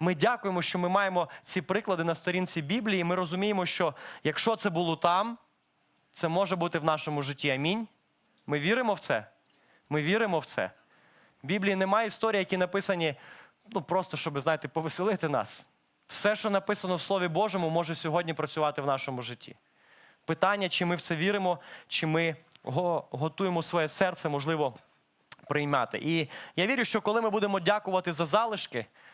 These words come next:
ми будемо бачити ще. Бог ніколи не буде нас залишати, і,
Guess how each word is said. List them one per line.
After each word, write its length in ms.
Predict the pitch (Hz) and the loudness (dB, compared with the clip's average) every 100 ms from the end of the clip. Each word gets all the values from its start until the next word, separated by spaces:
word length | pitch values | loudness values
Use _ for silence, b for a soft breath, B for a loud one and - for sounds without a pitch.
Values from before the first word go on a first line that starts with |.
| B B B B B B _ _ | B B B B B B _ _
ми 140 | 151 175 | -2 0
будемо 340 | 175 170 156 | 0 0 2
бачити 400 | 147 143 139 123 | 2 0 -6 -6
ще. 280 | - - - - _ _ _ | -6 -6 -10 -16 _ _ _
Бог 220 | 123 151 - | -4 -2 -2
ніколи 380 | 156 - 185 165 | -4 0 0 0
не 80 | |
буде 240 | 143 151 143 | 0 -2 2
нас 320 | 143 139 - | 2 0 -6
залишати, 680 | 120 135 131 - 170 175 143 | -4 -2 0 2 0 0 -4
і, 220 | 127 131 | -2 -2